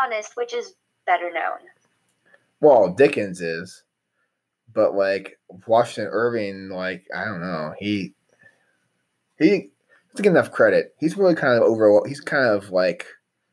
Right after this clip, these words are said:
Speaker 2: overwritten in American literature by, like, the likes of Poe and such. It's very, it's very, uh,
Speaker 1: Yeah,
Speaker 2: it's unfortunate.
Speaker 1: but let's be honest, who's the better writer?
Speaker 2: Hey, I love Ir-, Irving.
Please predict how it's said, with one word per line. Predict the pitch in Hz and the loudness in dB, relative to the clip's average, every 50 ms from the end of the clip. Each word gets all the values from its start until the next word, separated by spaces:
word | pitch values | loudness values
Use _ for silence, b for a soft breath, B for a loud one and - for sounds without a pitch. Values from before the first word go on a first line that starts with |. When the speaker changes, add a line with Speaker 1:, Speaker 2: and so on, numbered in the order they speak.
| _ _ _ _ _ _ _ _ _ _ _ - | _ _ _ _ _ _ _ _ _ _ _ -2
Speaker 2:
overwritten | 117 117 110 104 95 107 113 - - 98 | -2 0 2 0 2 2 0 -2 -2 -10
in | 95 95 | -12 -10
American | 95 95 98 98 101 98 95 98 | -10 -6 -4 -4 -4 -4 -4 -4
literature | 98 98 95 92 90 - 95 92 90 87 - _ _ _ _ _ _ _ _ _ _ _ | -2 -2 -2 -4 -6 -6 -6 -6 -6 -8 -12 _ _ _ _ _ _ _ _ _ _ _
by, | 107 - | -4 -2
like, | 98 101 98 92 | -2 -2 -2 -4
the | 92 104 | -6 -4
likes | 98 101 98 - - | -4 -2 -2 -4 -8
of | 90 90 _ | -10 -10 _
Poe | - - 98 95 92 90 87 | -8 -6 -4 -4 -4 -4 -6
and | 90 90 90 | -6 -8 -8
such. | - 90 85 85 85 - - | -6 -4 -4 -4 -6 -10 -18
It's | 90 - - | -18 -8 -8
very, | 117 110 107 104 98 | -8 -6 -6 -8 -8
it's | 95 - - - | -8 -12 -18 -8
very, | 104 110 110 107 104 101 98 | -4 -2 0 0 0 0 0
uh, | 92 90 85 | -2 -2 -4
Speaker 1:
Yeah, | 82 - - - - - - - 277 - - _ _ _ _ _ _ _ _ | -6 -10 -12 -14 -14 -12 -8 -8 -8 -10 -10 _ _ _ _ _ _ _ _
Speaker 2:
it's | _ _ - | _ _ -10
unfortunate. | 104 104 95 - 101 95 90 - 92 87 78 73 - - | -10 -10 -4 2 2 2 2 2 -2 -2 -2 -4 -4 -8
Speaker 1:
but | _ _ _ _ | _ _ _ _
let's | _ _ _ | _ _ _
be | - 311 302 | -8 -6 -4
honest, | 294 285 277 277 262 262 - | -4 -4 -4 -6 -10 -12 -14
who's | 247 262 262 - | -18 -18 -20 -16
the | _ 480 | _ -14
better | - - - - - - - - | -10 -10 -10 -10 -10 -14 -8 -6
writer? | - - - - - - - - - - - - - _ _ _ _ _ _ _ - - - - | -6 -6 -6 -8 -12 -12 -8 -6 -6 -8 -8 -12 -18 _ _ _ _ _ _ _ -12 -10 -6 -2
Speaker 2:
Hey, | - - | -2 0
I | 104 - 107 | 2 2 0
love | 110 87 82 90 95 95 90 90 - - - | 0 2 4 6 6 6 4 2 -4 -6 -4
Ir-, | - - | 0 0
Irving. | - - 95 90 87 85 85 80 80 82 | 0 2 2 2 0 0 -2 -4 -4 -6